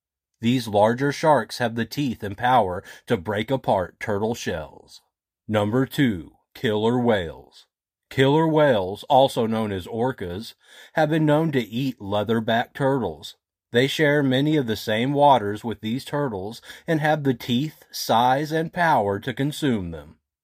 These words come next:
Orcas have even been known to spin the turtles or toss them into the air, as what appears to be them playing with their food. However, upon closer observation, it seems to some that they are doing this to teach their young,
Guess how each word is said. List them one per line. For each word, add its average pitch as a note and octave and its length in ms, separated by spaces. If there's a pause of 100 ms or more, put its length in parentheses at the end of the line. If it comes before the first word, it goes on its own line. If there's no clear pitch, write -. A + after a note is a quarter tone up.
Orcas C3+ 540
have D#3+ 160
even F#3 300
been E3+ 200
known D#3 260
to D3 120
spin D#3 440
the A2+ 120
turtles G#2+ 460
or A2+ 80
toss C#3 380
them A2 220
into A#2 200
the A2 180
air, A#2+ 340 (300)
as B2+ 180
what B2+ 200
appears D#3 500
to B2 100
be A#2 140
them A2 240
playing B2+ 520
with A2+ 180
their B2 180
food. C#3+ 560 (460)
However, B2+ 640
upon F3+ 380
closer E3+ 480
observation, A#2+ 880 (280)
it F#3 160
seems E3 420
to F#3 140
some C#3 420
that C#3 140
they E3 180
are D3 160
doing C3+ 380
this A2+ 240
to C3+ 140
teach A2+ 340
their B2+ 240
young, B2 460